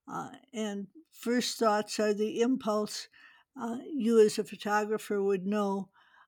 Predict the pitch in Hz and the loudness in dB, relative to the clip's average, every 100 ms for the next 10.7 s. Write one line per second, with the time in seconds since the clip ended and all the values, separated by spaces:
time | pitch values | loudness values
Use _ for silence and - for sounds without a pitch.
0 | - - 240 285 302 - - _ 392 269 | -12 -8 -8 -10 -14 -20 -20 _ -12 -6
1 | 220 208 190 - - 196 - - - - | -2 -2 -2 -10 -20 -20 -20 -20 -20 -16
2 | - 220 220 208 208 240 - - - 220 | -4 -2 0 0 0 -6 -18 -8 2 4
3 | 220 202 220 226 220 208 220 - 220 196 | 4 4 2 0 -2 -2 -2 0 0 2
4 | 214 208 - - - - - _ - 214 | 2 0 0 -16 -20 -20 -20 _ 4 6
5 | 220 214 208 214 220 208 202 - 233 226 | 8 6 4 2 0 -2 -4 -6 -6 -4
6 | - 226 240 233 220 170 - 214 196 196 | 0 4 4 4 0 0 2 2 2 -2
7 | - - - _ - 226 220 214 196 208 | -8 -10 -12 _ 2 4 4 2 -2 -4
8 | - - _ _ _ _ _ 226 220 202 | -10 -20 _ _ _ _ _ -8 -6 -8
9 | 269 - - - 302 - - 185 220 196 | -12 -16 -20 -20 -20 -6 -4 0 0 0
10 | 190 208 175 - - - | 0 0 -2 -2 -6 -6